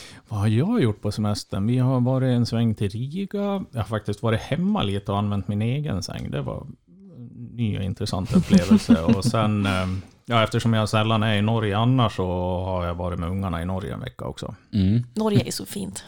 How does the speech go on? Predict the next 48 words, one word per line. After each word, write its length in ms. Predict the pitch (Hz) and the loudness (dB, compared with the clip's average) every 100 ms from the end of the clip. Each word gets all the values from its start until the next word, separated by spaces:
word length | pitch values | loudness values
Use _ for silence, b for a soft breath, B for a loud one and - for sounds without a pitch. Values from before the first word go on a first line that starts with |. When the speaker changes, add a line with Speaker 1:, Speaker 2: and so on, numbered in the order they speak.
| - | -8
Speaker 1:
Ja, 320 | 101 90 - - | -4 -4 -6 -10
det 60 | |
är 120 | - - | -12 -10
ju 60 | |
det. 60 | - | -10
Speaker 3:
Jättefint. 400 | - - 175 175 - _ _ _ _ - - | -10 -10 -12 -14 -20 _ _ _ _ -10 0
Speaker 2:
Ja, 100 | 95 | 4
det 80 | |
är 20 | 95 | 6
jättevackert. 380 | 90 85 85 | 6 4 4
Jag 120 | 101 95 | 6 6
delade 240 | 101 92 | 8 6
faktiskt 220 | 101 95 | 6 4
en 180 | 90 92 | 6 6
bild, 340 | 95 101 101 | 6 4 4
eh, 360 | 104 104 101 - 104 101 98 | 6 6 6 4 4 4 4
idag 280 | 104 87 87 | 2 2 0
från, 300 | 90 92 - | 2 4 4
eh, 120 | - | 4
när 200 | - - | 2 4
jag 80 | 92 | 6
var 120 | 90 | 6
i 20 | |
Speaker 3:
Mm. 140 | 90 87 | 6 6
Speaker 2:
Norge 220 | 90 - | 4 4
för 100 | - | 0
ett 300 | - - _ | -8 -12 _
par 80 | 92 | 4
år 120 | 85 | 6
sedan. 280 | - - - - | 6 2 0 2
Alltså, 220 | - 104 | 4 6
Speaker 3:
Mm. 120 | 95 95 | 6 4
Speaker 2:
det, 60 | B B B B B B B B - 117 | B B B B B B B B 4 8
det 80 | 107 | 10
är 20 | |
så, 140 | 117 | 8
de 140 | 98 101 | 8 6
snyggaste 560 | - 123 92 98 - | 8 8 8 6 6
bilderna 560 | 120 123 143 120 95 92 | 4 4 6 8 8 8
på 100 | 101 | 8
ens 100 | 92 | 6
lastbil 360 | 98 - - 110 | 6 2 4 6
har 100 | 98 | 8
man 100 | 87 | 8
ju 60 | |
tagit 220 | 92 90 85 | 6 4 4
i 40 | |
Norge. 320 | 90 82 95 | 6 6 4